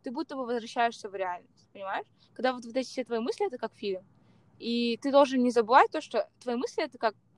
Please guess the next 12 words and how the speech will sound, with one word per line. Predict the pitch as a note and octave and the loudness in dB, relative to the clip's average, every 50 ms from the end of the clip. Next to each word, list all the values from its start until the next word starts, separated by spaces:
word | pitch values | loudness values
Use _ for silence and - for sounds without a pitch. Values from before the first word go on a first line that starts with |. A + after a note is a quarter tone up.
| _ _ - | _ _ -14
экран, | B3+ - - D#4+ D#4+ D4+ C4 G#3 F#3+ | -14 -12 -8 -6 -4 -4 -4 -6 -8
ты | - A#3+ | -10 -12
можешь | A#3 A#3 A#3+ A#3+ - - | -8 -6 -8 -8 -8 -8
вернуться | A#3 G#3+ A#3 B3 A#3+ - A3 | -10 -8 -8 -8 -8 -8 -10
в | G#3+ | -8
настоящий | G#3+ G#3 - G#3 G3+ G#3+ - A3 | -8 -4 -2 -2 -2 -2 -4 -6
момент | G3+ F#3+ G3 G#3+ C4+ E4 - - - - - - | -8 -4 -4 -4 -4 -4 -8 -16 -20 -16 -12 -10
и | A3+ | -6
перестать | - A#3 A3 G#3+ - A3+ A3+ - | -2 -2 0 4 6 6 6 4
на | A3+ | 2
них | G#3 G3+ G3 - | -8 -10 -10 -14
фокусироваться. | - - - F3+ - - F3+ F3 F3 F3 G3 - - - | -16 -16 -14 -14 -12 -10 -10 -10 -10 -12 -16 -18 -20 -20